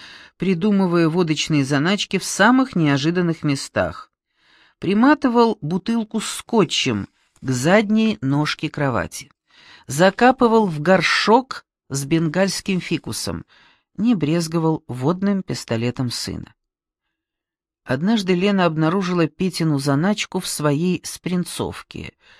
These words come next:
и тут её великое терпение закончилось. «Так больше жить нельзя», решила она, схватила в охапку сёмку, многострадальный фикус,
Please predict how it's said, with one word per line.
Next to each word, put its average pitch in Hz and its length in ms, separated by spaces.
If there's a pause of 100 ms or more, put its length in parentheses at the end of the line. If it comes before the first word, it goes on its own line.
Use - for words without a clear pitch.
(320)
и 170 160
тут 233 280
её 165 320
великое 202 640
терпение 160 800
закончилось. 107 1120 (1160)
«Так 156 200
больше 151 400
жить 127 320
нельзя», 123 760 (540)
решила 135 600
она, 143 300
схватила 147 580
в 127 80
охапку 127 500
сёмку, 214 720 (380)
многострадальный 180 1000
фикус, 214 640